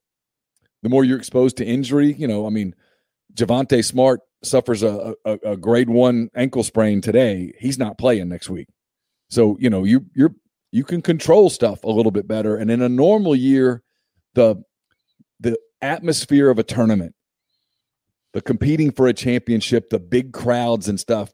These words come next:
that erases all that, and that carries a team through this.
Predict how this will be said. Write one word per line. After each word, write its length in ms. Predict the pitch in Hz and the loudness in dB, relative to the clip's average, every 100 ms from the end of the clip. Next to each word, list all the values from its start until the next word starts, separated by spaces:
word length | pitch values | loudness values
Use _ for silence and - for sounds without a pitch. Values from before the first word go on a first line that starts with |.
| - | -2
that 160 | - | 2
erases 520 | 120 113 127 - 113 | 4 4 2 0 -2
all 200 | 107 101 | 0 -2
that, 160 | 101 104 | -4 -4
and 120 | 98 | -2
that 200 | 107 - | -4 -6
carries 440 | - 131 135 127 107 | -4 0 2 2 0
a 80 | |
team 340 | 101 123 117 107 | -2 -2 0 -2
through 360 | - 107 117 | -4 -4 -2
this. 420 | 104 98 90 - | -2 -6 -8 -12